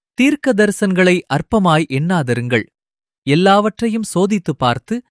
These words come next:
நலமானதை பிடித்துக் கொள்ளுங்கள் என்று அப்போஸ்தலன் எழுதினார். முதலாம் தெசலோனிக்கேயர் ஐந்து, இருபது, இருபத்தி ஒன்று. இக்கட்டளைக்கு இசைவாய் கிறிஸ்துவுக்குள்ளான விசுவாசிகள்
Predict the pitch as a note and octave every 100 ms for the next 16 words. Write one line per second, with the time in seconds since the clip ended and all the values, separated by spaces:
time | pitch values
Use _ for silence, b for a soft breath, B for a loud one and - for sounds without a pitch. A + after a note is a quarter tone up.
0 | _ _ _ C#3 D#3 B3 C4+ B3+ A#3 G#3+
1 | G3+ F#3+ G3+ - - E3+ E3+ D#3+ D3+ C#3
2 | C3+ D3 A#2 D#3+ _ _ C3+ - B3 G3+
3 | - A#2+ A#2 F3 C3+ B2+ A#2+ A#2 A2 G2+
4 | _ _ _ _ _ - D#3 G3 F#3 D3
5 | C3 - C3+ C3+ B2 - A#2+ B2+ G#3+ -
6 | _ B2 E3+ F3+ C#3 C#3+ - _ C3+ D3+
7 | F3 C3+ A#2+ E3 - C#3 C3+ B2 - D3
8 | A#2+ A2+ A2 A2 _ _ _ _ _ _
9 | _ G3+ F#3+ - G3 - C#4 A#3+ - F3
10 | C#3+ E3 D#3 D3 A2 G3+ _ _ - A3
11 | C4+ - C4+ A#3 A3+ G#3+ G#3 G3 D3+ D3
12 | G3 F#3 D#3 F3 D3+ A#2